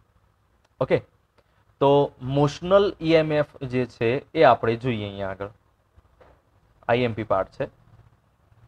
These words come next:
તો નેક્સ્ટ જે થિયરી છે, derive an equational, sorry, derive an expression for motional motional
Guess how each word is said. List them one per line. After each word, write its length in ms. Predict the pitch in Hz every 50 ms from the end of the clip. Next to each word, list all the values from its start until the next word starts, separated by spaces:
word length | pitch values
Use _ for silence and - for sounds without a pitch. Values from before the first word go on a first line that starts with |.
| _ _ _ _ -
તો 60 | 110
નેક્સ્ટ 600 | 104 127 160 165 - - _ _ _ _ _ 135
જે 140 | 120 131 127
થિયરી 380 | - - 117 110 107 107 107
છે, 280 | 104 - - 110 107 131 160 - _ _ _ _ _ _ _ _ _ _ _ _ _ _ _ _ _ _ _ _ _ _ _ - 120
derive 400 | 117 131 131 151 147 131 131 143 -
an 120 | - 127 127
equational, 720 | 123 - _ 143 151 139 - - 113 107 107 110 110 120 - - _ _ _ _ _ _ _ _ _ 117
sorry, 200 | 107 104 101 98 - 117 113
derive 360 | 117 123 127 135 139 147 139
an 140 | 139 131 120
expression 600 | - - _ - 147 147 135 - 120 113 131 147 - _ _ _ _ _ _ _ -
for 260 | 139 127 110 110 127 - - _ _ _ _ _ _ _ _ _ -
motional 720 | 113 120 120 120 113 - _ - 135 135 135 117 110 131 156 - _ _ _ _ _ _ _ _ _ _ _ _ _ _ _ _ _ _ _ _ _ _ - 113 113
motional 500 | 117 117 110 - - 135 135 127 110 107